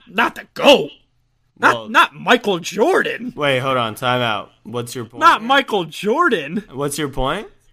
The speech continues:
Speaker 1: Uh, that I was under the impression that Michael Jordan never played any other playoff series other than just six N B A Finals,
Speaker 2: Well,
Speaker 1: because that's all
Speaker 2: no.
Speaker 1: anybody talks about. But no, they never talk about the playoff rounds before that,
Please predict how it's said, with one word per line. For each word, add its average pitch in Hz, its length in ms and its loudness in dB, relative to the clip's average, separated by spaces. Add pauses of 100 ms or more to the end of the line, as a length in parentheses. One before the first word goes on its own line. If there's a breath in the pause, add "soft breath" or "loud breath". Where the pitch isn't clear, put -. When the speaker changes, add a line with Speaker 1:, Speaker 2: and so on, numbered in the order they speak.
(1000)
Speaker 1:
Uh, 180 200 -8
that 208 260 2
I 208 140 2
was 240 160 0
under 220 120 0
the 196 120 0
impression 190 400 -2
that 165 100 -2
Michael 180 260 2
Jordan 170 360 -2
never 156 200 0
played 165 300 -2
any 151 220 0
other 143 160 0
playoff 160 340 0
series 127 400 -6
other 143 160 -2
than 131 200 -8
just - 300 -12
six - 320 -4
N 143 140 -2
B 131 140 -6
A 117 80 -6
Finals, 131 460 -6
Speaker 2:
Well, 156 100 0
Speaker 1:
because 143 140 -2
that's 156 200 0
all 143 120 2
Speaker 2:
no. - 20 -2
Speaker 1:
anybody 131 280 -6
talks 170 300 -2
about. 135 220 -2
But 170 100 -6
no, 254 220 4
they 208 100 -4
never 202 220 0
talk 196 260 -2
about 170 180 -2
the 165 80 -8
playoff 165 320 0
rounds 151 240 -2
before 202 440 -2
that, 147 280 -2